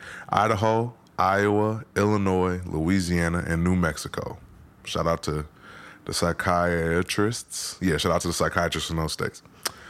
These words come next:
I mean, shout out to all the psychiatrists and psychologists. What y'all do is not easy. Treatment. Psychologists focus on behavior. Psychiatrists provide a wi-, a wide range of treatment.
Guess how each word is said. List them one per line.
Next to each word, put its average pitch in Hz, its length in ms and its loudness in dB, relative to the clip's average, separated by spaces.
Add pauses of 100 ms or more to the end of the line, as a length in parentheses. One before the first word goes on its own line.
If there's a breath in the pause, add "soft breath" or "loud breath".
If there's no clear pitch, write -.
(340 loud breath)
I - 100 2
mean, 165 140 4
shout 175 140 2
out 127 100 0
to 104 60 4
all 85 100 4
the 80 60 -4
psychiatrists 71 560 -2
and 76 60 -6
psychologists. 71 640 -2
What 107 180 0
y'all 87 140 2
do 82 100 0
is 71 140 -4
not 78 140 -4
easy. - 240 -6 (960)
Treatment. 95 500 2
Psychologists 95 560 0
focus 98 320 2
on 87 100 2
behavior. 90 420 2
Psychiatrists 92 640 0
provide 85 340 0
a 78 80 2
wi-, 82 240 2 (120)
a 82 100 2
wide 82 600 0
range 90 320 0
of 76 100 -6
treatment. - 400 -4